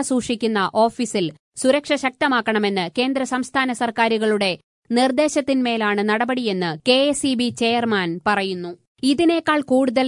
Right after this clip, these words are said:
ജനങ്ങൾ ദിവസവും വന്നെത്തുന്ന ഒരു ഡാറ്റ സെർവറും സൂക്ഷിച്ചിട്ടില്ലാത്ത സംസ്ഥാനത്തെ ഏറ്റവും വലിയ പൊതുജന സേവന സ്ഥാപനമായ സംസ്ഥാന സെക്രട്ടേറിയറ്റിൽ ഇതേ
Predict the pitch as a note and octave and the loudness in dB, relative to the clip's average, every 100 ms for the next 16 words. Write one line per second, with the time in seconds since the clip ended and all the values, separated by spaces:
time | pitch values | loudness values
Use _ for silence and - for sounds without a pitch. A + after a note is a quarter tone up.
0 | G#3+ A#3+ C4 C#4 B3+ G#3+ A#3+ C4+ C#4 C4+ | 2 0 2 0 0 0 -2 0 0 2
1 | A#3+ A3 A#3+ A3 G#3+ G3+ E3 - _ - | 2 0 0 0 0 0 -2 -4 _ 2
2 | A#3+ D4 A3 A3+ C4 D4+ D4 C4+ B3 A#3+ | 4 4 4 2 2 -2 -2 -2 0 0
3 | A#3 G#3 C4 D4 E4 C4 B3+ A3+ G3+ F3+ | 0 -2 -2 0 0 0 0 0 0 -2
4 | D#3+ D#3+ - _ - A#3+ - A#3 G#3 F#3+ | 0 -4 -4 _ -4 -4 0 0 0 -2
5 | C4 _ _ A#3+ C4+ C#4 D4+ D4 C4 A#3+ | -4 _ _ -2 -2 0 -2 0 -2 -2
6 | A3+ G#3+ B3 A#3+ C4+ C#4+ C4+ - A#3 A#3+ | -2 -2 -2 -2 -2 -2 -4 -4 -4 -4
7 | B3 A#3+ - A#3 A#3 B3+ A3+ G3 F#3 D#3+ | -6 -8 -4 -2 0 -2 -2 -2 0 -2
8 | - A#3+ B3 - B3 A#3+ A3 A#3+ B3+ B3 | -2 -2 -2 -2 -4 -4 -4 -4 -4 -4
9 | B3 A#3 G#3+ G3+ F#3+ E3+ A3+ A3+ C4 | -4 -2 -4 -4 -6 -4 -4 0 -2